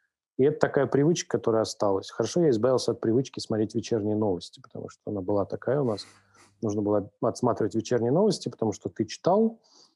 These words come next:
ты знал, что написали вы, что написали конкуренты, и ты еще смотрел вечерние новости, чтобы понять,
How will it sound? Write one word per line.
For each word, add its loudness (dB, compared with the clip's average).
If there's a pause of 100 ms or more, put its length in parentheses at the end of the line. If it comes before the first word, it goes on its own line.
(100)
ты 2
знал, 2
что -2
написали 0
вы, 0
что -6
написали 0
конкуренты, 0
и -2
ты -2
еще -8
смотрел 2
вечерние 0
новости, 2
чтобы -4
понять, 2